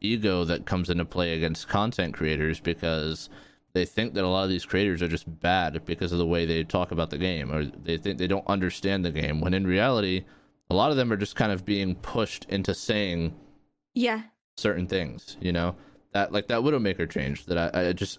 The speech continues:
Speaker 1: on the fly, was like, "Yeah, it's great for the game 'cause Widow's a fascinating hero to watch, so healthy," right? A lot of creators get pushed into that hole without them actually thinking it,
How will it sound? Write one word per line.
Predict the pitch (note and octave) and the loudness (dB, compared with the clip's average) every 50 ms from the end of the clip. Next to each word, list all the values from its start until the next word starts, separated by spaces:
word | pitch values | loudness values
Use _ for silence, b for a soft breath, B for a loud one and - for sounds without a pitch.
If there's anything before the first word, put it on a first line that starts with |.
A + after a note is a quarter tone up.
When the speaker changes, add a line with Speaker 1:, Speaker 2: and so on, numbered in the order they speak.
| - - | -8 -2
Speaker 1:
on | A2 C3 C3+ | -2 0 0
the | B2 A2 | 0 0
fly, | - B2+ A#2+ A#2 G#2+ G2+ | 2 2 2 4 4 2
was | F#2+ F#2+ F2+ | 2 2 2
like, | G2+ A#2 | 0 2
"Yeah, | D3+ F#3+ E3 B2+ | 2 2 2 2
it's | - | 0
great | - B2+ A#2+ A#2+ | 0 0 0 0
for | - B2 | 2 0
the | A#2+ A#2 | 2 2
game | B2+ C#3 C3 A2 G2+ | 2 2 2 0 0
'cause | G#2 F2+ F2 | 0 2 2
Widow's | F#2 G#2 G#2+ G2+ G2 | 2 2 2 2 0
a | G2 F#2 | -2 -2
fascinating | - A2 G#2 G#2 - - G#2+ A2 A2 G#2 G2 G2+ | 0 0 -2 -2 0 0 0 0 2 2 0 2
hero | A#2+ A#2+ A#2+ A2 | 2 0 2 2
to | F2+ F2 | 0 2
watch, | E2 E2 D#2+ D2 C2 - | 2 2 0 0 -2 -4
so | - - E2 E2+ E2 D#2+ D#2+ | -2 0 0 2 2 0 0
healthy," | F2 A2 A2+ G#2+ - - D#2+ C#2+ - - - | 0 0 0 0 -2 -4 -4 -4 -4 -8 -4
right? | E2+ E2 F2 F#2+ G#2+ A2+ A2 B B B B B B B B _ _ _ _ _ | -2 0 2 2 2 0 -2 B B B B B B B B _ _ _ _ _
A | - C3+ | 0 2
lot | D#3 F3+ F3+ D#3+ | 4 4 2 2
of | C#3 | 2
creators | - D#3+ E3 E3 C#3+ B2+ A#2 - | 2 2 4 4 4 2 2 2
get | B2+ A2+ - - | -2 -2 -2 -4
pushed | - - D#3 C3+ A2+ - - - - | -4 0 0 0 0 0 -4 -4 -2
into | A#2 A#2+ A2+ - A2 | -2 -2 0 2 2
that | G2+ G2+ F#2+ - - | 2 2 2 0 0
hole | A#2+ A#2 A#2 G#2+ F2+ E2 D2+ - B B B B B B B _ _ _ _ _ _ _ _ _ _ _ _ _ _ | 0 2 2 2 2 0 -2 -4 B B B B B B B _ _ _ _ _ _ _ _ _ _ _ _ _ _
without | C3 B2 A#2 - B2 A#2+ A2+ F#2+ | 0 2 2 4 2 2 2 2
them | A#2 A#2 A2 | 0 2 2
actually | G#2+ G#2+ G#2 - - G#2+ G2 F2+ | 2 2 0 0 2 2 2 2
thinking | E2+ - A#2 A#2+ B2 B2 G#2 F2 | 2 0 -2 -2 0 0 0 0
it, | D#2 D2+ B1 | 0 0 -2